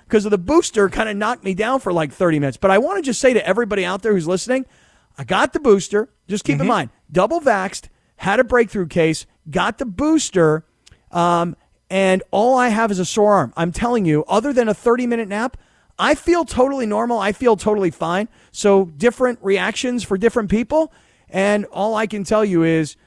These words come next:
Speaker 2: sore arm, a little, not too bad, really.
Speaker 1: Mm-hmm.
Speaker 2: I, all, right now, everything's a go. Just, just to be clear, everything's a go right now.
Speaker 1: Oh, there you go, man. Okay, look at you doing
Speaker 2: Yeah.
Speaker 1: what's, uh, your, uh, deed to society. No, I,
Speaker 2: Well
Speaker 1: I appreciate that too, Cap.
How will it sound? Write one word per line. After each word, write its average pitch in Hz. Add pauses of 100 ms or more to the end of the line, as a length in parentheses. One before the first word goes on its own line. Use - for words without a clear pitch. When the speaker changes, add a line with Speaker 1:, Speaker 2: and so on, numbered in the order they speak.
(140)
Speaker 2:
sore 254
arm, 285
a 277
little, 381
not 294
too 427
bad, 339 (100)
really. 180
Speaker 1:
Mm-hmm. 208
Speaker 2:
I, 220 (100)
all, 285 (100)
right 285
now, 330 (400)
everything's 302
a 254
go. 214
Just, -
just 190
to 226
be 214
clear, 196
everything's 214
a 226
go 196
right 135
now. 107 (400)
Speaker 1:
Oh, 165
there 170
you 254
go, 285
man. 208
Okay, 269
look 269
at -
you 277
doing 175
Speaker 2:
Yeah. 160
Speaker 1:
what's, 160
uh, 151 (880)
your, 170
uh, 156
deed 165
to 156
society. 131
No, 131
I, 123
Speaker 2:
Well 170
Speaker 1:
I 151
appreciate 120
that 107
too, 120
Cap. 95